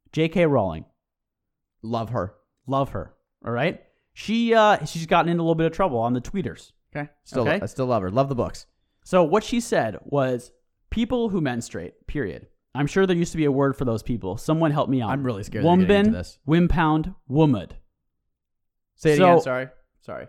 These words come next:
Speaker 1: What the tweet that she wrote that got her in a lot of trouble was, "People who menstruate. I'm sure there used to be a word for those people. Someone help me out. Wumben, wimpound, and wumud." So if you take away the boards in that sentence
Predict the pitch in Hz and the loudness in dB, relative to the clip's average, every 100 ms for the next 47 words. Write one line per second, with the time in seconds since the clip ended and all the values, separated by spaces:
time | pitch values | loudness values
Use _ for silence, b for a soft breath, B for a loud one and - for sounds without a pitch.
0 | _ 135 175 - 170 - 220 214 202 - | _ 0 0 0 -4 0 -2 0 -4 -4
1 | 170 139 156 117 - 131 127 131 131 131 | -6 2 4 4 0 -4 0 0 0 0
2 | 123 123 131 107 139 - _ _ _ _ | -2 -2 -4 -2 -6 -8 _ _ _ _
3 | _ 156 139 202 202 220 190 143 135 - | _ -4 -2 -2 2 2 2 2 0 -4
4 | 69 - - 131 - 175 180 165 165 156 | -10 -14 -8 -6 -2 0 2 0 -2 -2
5 | 143 123 131 120 113 95 - 101 - - | 0 0 -2 -4 -6 -8 -8 -12 -12 -18
6 | _ _ _ _ - 175 185 196 185 143 | _ _ _ _ -2 0 2 4 2 2
7 | 147 98 - 113 143 165 180 180 123 143 | 0 0 -4 -2 0 2 2 0 2 2
8 | 147 - 151 143 143 156 - 127 117 110 | 0 -2 -2 2 2 -2 -6 -4 -4 -2
9 | 131 127 76 - - - _ _ _ _ | 0 0 -2 -10 -12 -12 _ _ _ _
10 | _ - 170 156 139 226 240 240 208 175 | _ 2 2 2 0 0 2 4 4 4
11 | 117 156 165 160 - 151 156 135 - 147 | 0 2 2 0 -2 -4 -2 -4 -2 -4
12 | 95 - - | -6 -14 -20